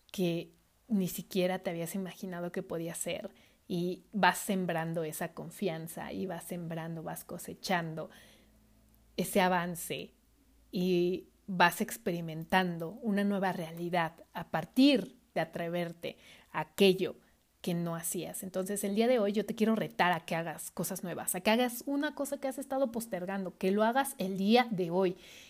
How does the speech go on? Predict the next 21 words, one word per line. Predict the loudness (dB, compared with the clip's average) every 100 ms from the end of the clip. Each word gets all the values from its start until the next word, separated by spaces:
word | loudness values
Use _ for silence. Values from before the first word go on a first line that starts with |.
| -2
y | 2
que | 4
me | 4
digas | 4 2 0 0
que | -2
no | -2
te | -6
sentiste | -8 -8 0 0 0 -2 -2 -2 _ _ _ _ _ _ _ _ 0
diferente, | 2 2 4 4 4 2 -4 -10
que | -4 -2
no | -2
te | -4
sentiste | -6 -4 -4 -6 -2 0
bien | 2 2
de | 0
haberlo | 0 -2
intentado, | -4 -6 -4 -4 -4 0
que |
aunque | 0 2 2
hayas | 2 4 0 0
fracasado, | -4 -4 -6 -2 -2